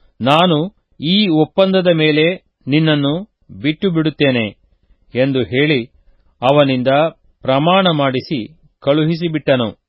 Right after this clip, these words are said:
ಪ್ರವಾದಿ ಮಂಡಳಿಯಲ್ಲಿ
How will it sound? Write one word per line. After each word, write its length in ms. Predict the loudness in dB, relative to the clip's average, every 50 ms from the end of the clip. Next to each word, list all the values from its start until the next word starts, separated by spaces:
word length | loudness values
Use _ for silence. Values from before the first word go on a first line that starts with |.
| _ _ _ _ _ _ _ _ _ _ _ _ _ _ _ _ _ _ _ _
ಪ್ರವಾದಿ 540 | -2 0 2 4 4 4 2 2 0 -2 -4
ಮಂಡಳಿಯಲ್ಲಿ 840 | -2 -2 -4 -2 -2 -2 -2 -2 -2 -2 -2 -2 -4 -4 -6 -6 -10